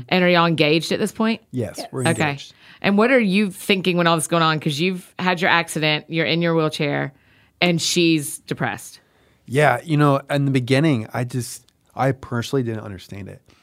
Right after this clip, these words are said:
Speaker 2: I didn't know anything about depression or anxiety because just from my small window of experience,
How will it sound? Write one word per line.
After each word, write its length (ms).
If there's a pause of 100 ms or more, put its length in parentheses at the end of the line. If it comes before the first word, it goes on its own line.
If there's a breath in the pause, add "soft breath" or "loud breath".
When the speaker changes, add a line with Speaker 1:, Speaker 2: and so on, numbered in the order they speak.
(120)
Speaker 2:
I 100
didn't 180
know 320
anything 400
about 640
depression 840 (200 soft breath)
or 200
anxiety 600
because 500 (220 soft breath)
just 260
from 180
my 260
small 480
window 320
of 80
experience, 800